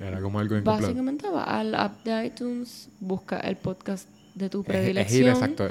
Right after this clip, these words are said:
Speaker 1: no es ir a podcast, es ir a, a
Speaker 2: Al app.
Speaker 1: iTunes. Al app
Speaker 2: Al
Speaker 1: de
Speaker 2: app
Speaker 1: iTunes.
Speaker 2: de iTunes.
Speaker 1: Y en el app de
Speaker 2: Ujú.
Speaker 1: iTunes, tú buscas el podcast en el search y entonces cuando lo
Speaker 2: No,
Speaker 1: encuentres
Speaker 2: no, no, no, no, no.
Speaker 1: ¿no?
Speaker 2: Va al app de, de
Speaker 1: De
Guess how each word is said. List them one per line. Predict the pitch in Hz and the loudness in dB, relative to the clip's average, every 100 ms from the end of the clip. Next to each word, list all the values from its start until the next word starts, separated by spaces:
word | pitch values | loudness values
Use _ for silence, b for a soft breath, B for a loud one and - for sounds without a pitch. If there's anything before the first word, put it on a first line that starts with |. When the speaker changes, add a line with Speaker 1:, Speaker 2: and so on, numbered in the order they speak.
| 101 | 0
Speaker 1:
no | 101 | 0
es | 110 | 2
ir | 127 | 4
a | 123 | 4
podcast, | 110 104 - - - - | 2 0 -2 -12 -10 -4
es | 98 | -2
ir | 113 123 | 0 0
a, | 113 - - | -2 -4 -8
a | 92 | 0
Speaker 2:
Al | 190 - | 2 4
app. | 175 175 175 | 4 4 0
Speaker 1:
iTunes. | 165 - - - B B B | -6 -8 -12 -18 B B B
Al | 107 | 0
app | 101 | 2
Speaker 2:
Al | 95 | 4
Speaker 1:
de | |
Speaker 2:
app | 131 151 202 | 4 4 2
Speaker 1:
iTunes. | 110 - - - | 0 -6 -12 -4
Speaker 2:
de | 196 180 | -2 0
iTunes. | 170 - 165 170 - | -2 -4 -8 -8 -4
Speaker 1:
Y | 107 | -2
en | |
el | 98 98 | 0 -2
app | 104 | 0
de | 131 139 | 0 0
Speaker 2:
Ujú. | |
Speaker 1:
iTunes, | 151 170 127 135 - - - - - - - - - | -2 -2 -2 -4 -8 -16 -20 -20 -20 -20 -20 -18 -6
tú | 107 | -2
buscas | 101 107 147 156 | -2 0 0 0
el | |
podcast | 151 113 - 104 110 | 0 -2 -2 -4 -2
en | |
el | 98 | -4
search | 98 107 110 - - B B B B B | -4 -2 -2 -6 -16 B B B B B
y | - | -8
entonces | 104 - 104 113 | -6 -4 -6 -6
cuando | 101 92 | -6 -4
lo | 95 | -6
Speaker 2:
No, | |
Speaker 1:
encuentres | 95 - 214 214 | -2 2 4 4
Speaker 2:
no, | 202 190 | 2 0
no, | 185 | -2
no, | 175 165 | -4 -4
no, | 156 | -4
no. | 104 | -4
Speaker 1:
¿no? | - 160 | -4 -2
Speaker 2:
Va | - - | 0 0
al | - - | -2 0
app | 185 208 - | -2 -2 -4
de, | 185 175 165 151 - - | -2 0 -2 -4 -10 -8
de | - | -6
Speaker 1:
De | - - | -6 -10